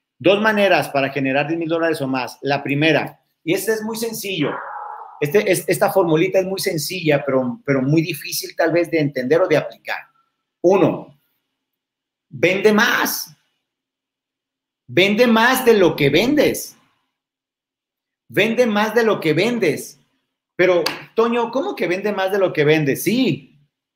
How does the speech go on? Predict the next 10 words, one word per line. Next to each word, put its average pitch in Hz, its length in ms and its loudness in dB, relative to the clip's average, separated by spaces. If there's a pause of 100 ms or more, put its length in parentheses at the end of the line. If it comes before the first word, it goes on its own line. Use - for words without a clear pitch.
(420)
Tres 202 420 4
cosas. - 640 -6 (1120)
No 143 120 0
está 175 200 2
muy 196 120 -2
complicado. 151 760 -2
¿Quieres 220 260 4
ganar 185 300 -2
más 202 120 0
dinero? 156 640 -4